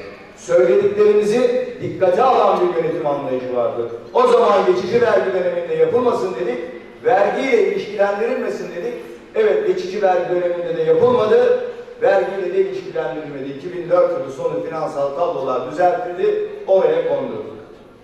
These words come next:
Şimdi de aynı şeyi söyledik. Dedik ki enflasyon düzeltmesinden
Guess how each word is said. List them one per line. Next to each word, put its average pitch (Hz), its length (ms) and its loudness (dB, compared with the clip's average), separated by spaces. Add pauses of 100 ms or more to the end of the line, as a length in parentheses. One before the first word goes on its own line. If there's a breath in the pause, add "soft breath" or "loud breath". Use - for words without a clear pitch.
(720)
Şimdi 277 380 -2
de 277 80 4
aynı 233 300 4
şeyi 180 260 2
söyledik. - 440 -2 (600)
Dedik 202 360 2
ki 240 300 4 (880)
enflasyon 214 840 2
düzeltmesinden 208 1000 -2